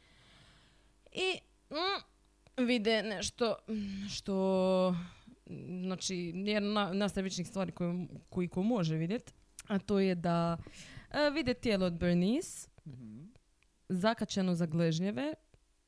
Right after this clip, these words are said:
Speaker 1: kako
Speaker 2: Ok.
Speaker 1: visi
Speaker 2: Ok.
Speaker 1: prema dolje,
Speaker 2: Mhm.
Speaker 1: bez glave
Speaker 2: Ok.
Speaker 1: i sa, e, rasparanom utrobom.
Speaker 2: Mhm.
Speaker 1: Žao mi je, ljudi, što morate slušat ovo, ali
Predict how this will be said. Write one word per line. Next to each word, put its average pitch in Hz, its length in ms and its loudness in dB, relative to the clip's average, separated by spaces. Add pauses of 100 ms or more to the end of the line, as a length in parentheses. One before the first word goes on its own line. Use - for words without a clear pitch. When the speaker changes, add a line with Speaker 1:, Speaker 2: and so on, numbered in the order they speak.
(180)
Speaker 1:
kako 180 180 -4
Speaker 2:
Ok. 175 140 0
Speaker 1:
visi 170 540 0 (120)
Speaker 2:
Ok. 131 240 -8 (800)
Speaker 1:
prema 185 360 -4
dolje, 196 400 -6 (400)
Speaker 2:
Mhm. 113 240 -16 (140)
Speaker 1:
bez 196 540 2
glave 170 680 2 (560)
Speaker 2:
Ok. 120 240 -10 (560)
Speaker 1:
i 269 280 2
sa, 233 340 -2 (100)
e, 190 280 2 (200)
rasparanom 98 880 -4 (320)
utrobom. 175 720 -6 (240)
Speaker 2:
Mhm. 104 600 -14 (120)
Speaker 1:
Žao 175 360 -4
mi 185 140 -4
je, 185 160 -6 (120)
ljudi, 185 500 -6 (960)
što - 220 -6
morate 175 420 2
slušat - 400 -8
ovo, 175 220 -4
ali 175 300 -2